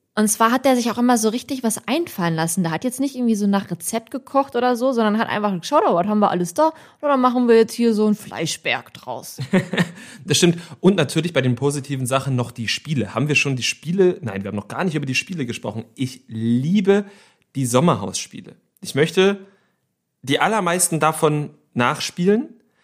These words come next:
Speaker 2: Vor allem dieses Fang, was wir sogar zweimal gesehen haben. Einmal in der Exit-Challenge mit den Dürrs und Kada und Easy und einmal am Schluss, als, äh, Cosimo und Natalie gegen die Bauern angetreten sind.
Speaker 1: Ich kann mich schon gar nicht mehr an die Exit-Challenge erinnern mit Kada und Easy.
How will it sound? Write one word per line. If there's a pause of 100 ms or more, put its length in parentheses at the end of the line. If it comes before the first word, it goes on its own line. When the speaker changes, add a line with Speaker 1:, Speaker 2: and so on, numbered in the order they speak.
(120)
Speaker 2:
Vor
allem
dieses
Fang,
was
wir
sogar
zweimal
gesehen
haben.
Einmal
in
der
Exit-Challenge
mit
den
Dürrs
und (140)
Kada
und
Easy (400)
und
einmal
am
Schluss,
als,
äh, (100)
Cosimo
und
Natalie
gegen
die
Bauern
angetreten
sind. (640)
Speaker 1:
Ich
kann
mich
schon
gar
nicht
mehr
an
die
Exit-Challenge
erinnern
mit
Kada
und
Easy.